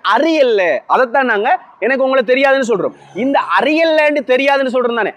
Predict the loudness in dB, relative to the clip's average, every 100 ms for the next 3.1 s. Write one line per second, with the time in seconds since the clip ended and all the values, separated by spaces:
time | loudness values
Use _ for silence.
0 | -2 0 0 -2 -2 -2 -2 -2 -2 -2
1 | -4 -4 -6 -10 _ _ -2 2 4 4
2 | 2 0 -6 -4 -4 0 0 0 -2 -4